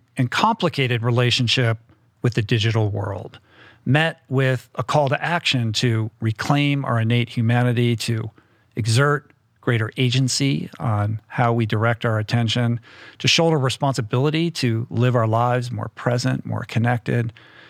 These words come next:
and with greater conscious intention. The internet as it exists today, specifically, but not exclusively, social media, is, of course, both a tool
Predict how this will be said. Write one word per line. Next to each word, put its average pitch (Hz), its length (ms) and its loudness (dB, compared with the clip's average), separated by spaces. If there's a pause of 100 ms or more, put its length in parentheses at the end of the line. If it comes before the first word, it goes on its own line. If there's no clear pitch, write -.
(180)
and 139 120 2
with 139 160 0
greater 151 300 2
conscious 117 480 -2
intention. 104 580 -4 (1200)
The 160 100 2
internet 233 540 2
as 151 180 0
it 139 120 2
exists 123 420 0
today, 110 460 -2
specifically, 143 720 0
but 131 140 -6
not 208 180 2
exclusively, 127 1000 0
social 151 380 0
media, 127 680 2 (600)
is, 139 140 2
of 151 80 0
course, 147 560 0 (320)
both 160 200 2
a 135 60 0
tool 208 640 2